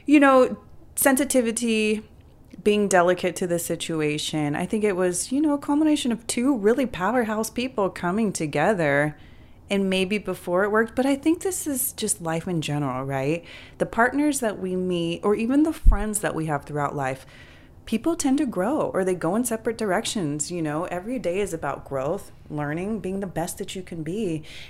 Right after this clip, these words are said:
And what initially worked before, you know, seven, ten,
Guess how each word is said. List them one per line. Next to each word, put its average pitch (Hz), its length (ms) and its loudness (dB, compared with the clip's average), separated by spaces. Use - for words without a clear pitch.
And 175 400 -4
what 175 180 -2
initially 180 440 -6
worked 165 540 -4
before, 180 720 -4
you 202 160 -6
know, 170 260 -4
seven, 170 520 -2
ten, 165 580 -6